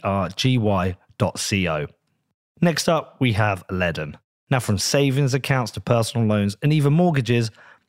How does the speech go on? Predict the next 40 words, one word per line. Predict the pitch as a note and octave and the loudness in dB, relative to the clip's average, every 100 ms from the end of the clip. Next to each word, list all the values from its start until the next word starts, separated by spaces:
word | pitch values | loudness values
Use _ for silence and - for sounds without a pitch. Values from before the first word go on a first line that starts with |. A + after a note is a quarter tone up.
| _ | _
Ledden's | D3+ D3+ D3 D3+ | 0 2 4 0
financial | - C3+ C3 B2 - | 0 0 2 0 -2
services | G#2+ G#3 F#3 C3 G2+ G2+ G#2 | 0 2 2 0 0 -2 0
enable | A#2 A2 F2+ | 0 2 0
Bitcoiners | F2+ C3+ - C3 B2 A2+ | 0 0 2 2 2 0
to | G#2 | -2
experience | - - B2+ A2+ | -4 0 0 0
the | A2+ | 0
benefits | E3+ E3+ C3+ C3+ A#2 | 0 0 0 -2 -2
of | G2 | -4
holding | - C#3 C3+ C3+ | 0 2 2 0
today | A#2+ A2 G#2+ G#2 - - _ | 0 0 0 0 -4 -20 _
without | B2 A2+ G2 | 2 2 0
selling | A2 G2 F2+ | 0 0 0
their | E2 | -2
Bitcoin. | D2 F2+ - D#2+ D2 - _ _ - | -2 -4 -2 -4 -6 -14 _ _ -6
With | G#2 | 0
recent | C3+ D3 D3 | 2 2 0
events | B2+ C3 A#2+ A#2 | 2 0 0 2
in | |
the | A#2 | 2
lending | D3+ E3+ C3+ | 2 2 2
market, | A#2+ A2+ - G#2 B2 | 2 0 0 -4 0
Ledden | B2+ C3+ C3+ B2+ | 0 2 0 0
demonstrated | A#2 A2+ G#2 G#2+ G2 F2+ | 0 0 0 -2 -2 -4
that | D#2+ - | -6 -8
their | G#2+ A#2 A2+ | -2 0 2
robust | C3+ C#3 A#2+ A2 G#2 - - | 0 0 2 0 0 -6 -6
risk | C3 D#3 - - | -2 -2 -2 -2
management | A#2+ G#2 G2+ F2+ | 0 0 -4 -2
strategy | D3 C3 - A2+ G#2+ - - | -2 -2 -2 -2 -4 -14 -4
was | C3 | -2
the | - | 0
right | A2+ C#3+ B2 | 0 0 0
approach, | - A#2 A2 G#2+ - - - | 0 0 0 -4 -12 -10 -4
as | G#2+ | 0
they | A2+ | 0
don't | G#2 C#3 C3 B2+ | 0 0 0 0
actively | A2+ - A2+ G#2+ A2+ | -4 -4 -4 -2 -4
trade | - G#2 G2 | -2 0 0